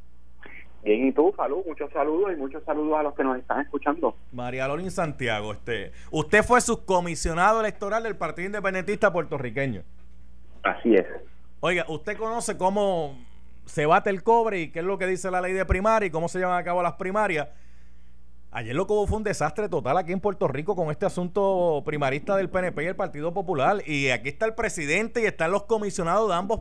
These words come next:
Speaker 2: partidos. Porque son los que toman decisiones sobre qué fue lo que ocurrió allí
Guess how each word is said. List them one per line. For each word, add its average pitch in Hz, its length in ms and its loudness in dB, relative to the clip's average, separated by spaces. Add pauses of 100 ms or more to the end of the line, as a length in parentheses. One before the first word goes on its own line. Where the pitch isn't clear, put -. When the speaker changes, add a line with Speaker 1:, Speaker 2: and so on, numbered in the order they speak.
Speaker 2:
partidos. 160 960 -2 (1200)
Porque 143 200 0
son 165 140 4
los 202 80 4
que 208 120 2
toman 202 300 0
decisiones 190 640 -2
sobre 151 240 -2
qué 151 80 2
fue 196 120 4
lo 208 80 6
que 196 60 4
ocurrió 185 320 2
allí 208 220 2